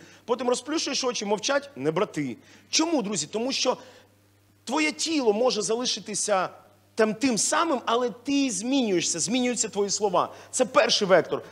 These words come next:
Е, хто згоден з цим, що це має відбуватися з християнином, так? Друге, друзі,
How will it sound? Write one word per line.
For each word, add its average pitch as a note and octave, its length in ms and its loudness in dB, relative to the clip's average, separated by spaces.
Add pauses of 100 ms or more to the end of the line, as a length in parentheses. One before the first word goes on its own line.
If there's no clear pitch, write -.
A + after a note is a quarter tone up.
(220)
Е, F#3 140 6
хто D4 200 2
згоден F#3 340 8
з - 120 2
цим, E3+ 140 0
що D#3+ 140 0
це F3+ 140 2
має F#3+ 240 6
відбуватися D3+ 560 4
з C3+ 60 -2
християнином, C#3+ 580 -2
так? - 300 4 (280)
Друге, A3+ 360 8
друзі, D#3+ 320 0